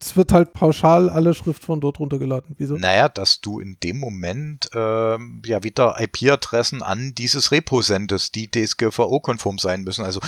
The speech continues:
Speaker 2: eine I-P-Adresse ist eine personenbezogenes Datum. Das heißt, dieses eine Repo hat dann auch da, de-, deinen, den Zugriff sozusagen und kann wieder de-, über den Referrer rauskriegen, wo du vorher drauf warst und so weiter und so fort. Also.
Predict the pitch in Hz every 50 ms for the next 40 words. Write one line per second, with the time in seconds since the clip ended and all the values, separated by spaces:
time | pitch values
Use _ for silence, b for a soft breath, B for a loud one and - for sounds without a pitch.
0 | B B 113 113 110 107 - - 139 165 165 - - 131 127 143 - 135 123 -
1 | 139 127 - 120 113 110 110 123 135 139 131 - 139 127 - 143 127 - - 95
2 | 98 120 - - 90 85 B B B B B - 104 - 120 107 110 - - -
3 | - 127 165 - - 160 - - 87 107 127 147 135 107 107 151 165 - - 127
4 | 127 165 202 B B B B B B B B 127 113 107 - - - 127 - -
5 | 170 156 135 151 143 - - 131 113 98 120 - - 135 - _ _ _ _ -
6 | 117 110 127 147 156 156 160 156 151 151 151 147 147 143 _ - - 147 139 -
7 | 160 165 - - 147 - - 107 - 107 98 98 98 104 - - 113 120 117 113
8 | 127 120 113 127 113 131 113 110 127 123 120 110 117 107 - - 123 117 139 170
9 | 170 170 165 156 - B B B B B B 101 120 151 160 - - - 160 147
10 | 147 147 131 123 127 - 135 - 143 131 120 - - 143 156 - 175 151 151 -
11 | - - 127 - - 127 120 120 120 117 - 120 - - - - - 90 92 90
12 | - 92 87 90